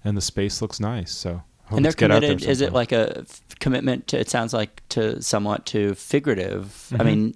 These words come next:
Speaker 2: so
Speaker 1: Yeah, so it's got a very figurative orientation so far.
Speaker 2: That's interesting. I,
Speaker 1: Yeah.
Speaker 2: I, I was actually m-, wanted to talk a little bit about that
Speaker 1: Mm-hmm.
Speaker 2: because you're committed to painting
Speaker 1: Mm-hmm.
Speaker 2: the nude,
Speaker 1: Right.
Speaker 2: which is a, a, I think it's, um,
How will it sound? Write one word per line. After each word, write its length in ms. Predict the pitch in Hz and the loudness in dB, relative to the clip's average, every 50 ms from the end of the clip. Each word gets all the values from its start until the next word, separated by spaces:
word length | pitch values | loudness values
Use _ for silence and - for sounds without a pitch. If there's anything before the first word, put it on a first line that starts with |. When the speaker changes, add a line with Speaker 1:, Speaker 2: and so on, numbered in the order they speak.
| - _ | -8 _
Speaker 2:
so 180 | - - 120 110 | -2 0 2 2
Speaker 1:
Yeah, 120 | 117 110 104 | 2 2 2
so 180 | - 127 123 | 4 4 4
it's 160 | 120 120 - - | 4 2 2 4
got 160 | - 123 123 | 6 6 6
a 40 | 117 | 8
very 200 | 117 120 117 107 | 6 4 4 4
figurative 360 | - 127 107 117 110 104 101 | 0 0 0 0 0 0 2
orientation 560 | 104 104 101 98 - 120 117 117 - 104 92 | 2 2 2 0 0 -2 -4 -4 -4 -8 -8
so 180 | - - 85 87 | -6 -6 -8 -8
far. 300 | - - 82 80 - - | -8 -10 -10 -10 -6 -2
Speaker 2:
That's 160 | - 135 - - | -2 -2 0 -2
interesting. 540 | 175 170 - 151 - - 113 104 101 104 | -4 -2 -4 -6 -2 0 0 0 2 2
I, 80 | 120 135 | 2 4
Speaker 1:
Yeah. 160 | 131 160 170 - | 4 4 2 2
Speaker 2:
I, 60 | - 151 | 0 0
I 20 | |
was 160 | 143 147 143 143 | 2 2 2 2
actually 320 | 147 - - 180 151 127 | 0 0 -2 -2 -2 -2
m-, 220 | 117 123 120 120 - - | 0 -2 -4 -4 -2 -2
wanted 400 | 120 123 123 127 123 117 110 - | 0 0 0 0 0 -2 -4 -2
to 180 | - 117 110 107 | -2 -2 -2 -2
talk 400 | - _ - 131 127 123 - 131 | -4 _ -2 -2 -2 0 -2 -4
a 40 | |
little 200 | 110 98 98 98 | -4 -2 -4 -2
bit 120 | 95 95 95 | -2 -2 -2
about 280 | 98 98 95 95 - | 0 0 0 -2 -2
that 160 | - 98 98 98 | -2 -2 -2 0
Speaker 1:
Mm-hmm. 80 | - | -2
Speaker 2:
because 240 | 104 110 113 104 98 | -2 -2 -2 0 2
you're 160 | 113 120 131 | 2 0 0
committed 560 | - _ - 123 110 104 98 101 101 98 - | -2 _ -4 -2 -2 0 0 0 -2 -2 -2
to 100 | - 107 | -6 -8
painting 680 | - - 110 98 98 98 98 98 98 95 98 98 98 101 | -4 -2 -2 -2 0 0 -2 -2 -2 -2 -2 -2 -2 -2
Speaker 1:
Mm-hmm. 340 | 127 107 110 120 123 127 - | -2 -2 -2 -2 -4 -4 -4
Speaker 2:
the 120 | 101 117 110 | -2 0 0
nude, 480 | 113 135 190 180 110 90 - 107 107 - | 2 2 2 0 -2 -4 -6 -10 -2 4
Speaker 1:
Right. 320 | 110 104 95 101 120 127 - - - - _ _ _ | 6 6 8 6 6 2 -2 -14 -20 -20 _ _ _
Speaker 2:
which 220 | - 123 - - | 0 0 2 2
is 160 | 143 123 113 | 0 2 2
a, 160 | 127 123 120 - - - - | 0 -2 -2 -4 -10 -4 -2
a, 200 | - 113 120 113 120 - - _ | 0 0 0 -2 -6 -12 -6 _
I 80 | 120 117 | -4 -2
think 240 | - 160 123 120 - | 0 -2 -2 0 -2
it's, 220 | 120 - - - | -4 -2 -2 0
um, 640 | 123 113 113 113 107 107 104 107 107 113 123 135 | 0 2 2 2 0 -2 -4 -6 -8 -10 -12 -18